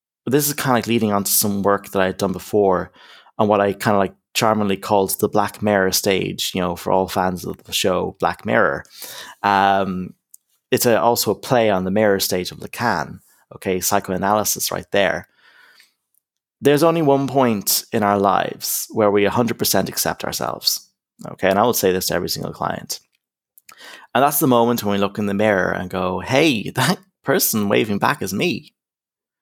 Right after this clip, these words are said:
That's a kinda, like, recognition, kinda going, "Oh my God." Um, in that moment, we're too young to have been impacted about how we should and shouldn't be. Our parents haven't already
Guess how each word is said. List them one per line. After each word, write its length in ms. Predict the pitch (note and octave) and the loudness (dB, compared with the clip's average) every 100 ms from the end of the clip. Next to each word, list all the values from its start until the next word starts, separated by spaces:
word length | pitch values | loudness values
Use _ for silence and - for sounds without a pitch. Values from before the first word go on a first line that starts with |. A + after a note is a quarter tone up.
| _ _ _ _ | _ _ _ _
That's 180 | - B2 | -2 0
a 120 | G#2+ - _ _ | -2 -4 _ _
kinda, 160 | - G#2+ | -2 0
like, 180 | G2+ G2 | 0 -2
recognition, 640 | G2+ - - G2+ - G2+ | -2 -4 -6 -2 -2 -4
kinda 200 | - F#2+ | -6 -6
going, 260 | G2 F#2+ G2+ | -2 -2 -2
"Oh 100 | B2 | -4
my 120 | B2+ | -4
God." 360 | - C3+ G2+ - - - - - - | -2 -2 -2 -6 -14 -20 -20 -10 -2
Um, 680 | G2+ G2+ G#2 G#2 G#2 A2 - _ _ _ _ _ _ | 2 4 4 2 0 -6 -14 _ _ _ _ _ _
in 120 | D#3 | 2
that 140 | F3 D3+ | 4 4
moment, 400 | C#3+ D#3 G#2 - | 2 2 0 -2
we're 60 | |
too 160 | - C#3 | 0 4
young 240 | C3 E3 | 4 2
to 100 | F3 | -2
have 80 | A#2+ | -2
been 120 | G#2+ | 0
impacted 460 | G2 F#2+ F#2+ - G2+ | -2 -4 -8 -6 -4
about 200 | F#2+ F2+ | -2 -2
how 180 | - G#2 | 0 0
we 120 | G2 | 0
should 220 | - G#2 | -2 -4
and 80 | F#2+ | -4
shouldn't 300 | - F#2+ G2 | -6 -8 -8
be. 260 | - - - _ _ _ | -8 -10 -14 _ _ _
Our 100 | - | -6
parents 440 | - C3+ A#2+ A#2 - - - - - | -2 0 0 -2 -6 -8 -20 -20 -4
haven't 340 | B2 A2 A2 | -2 0 2
already 420 | A2 A2 A2 G#2 | 4 4 2 0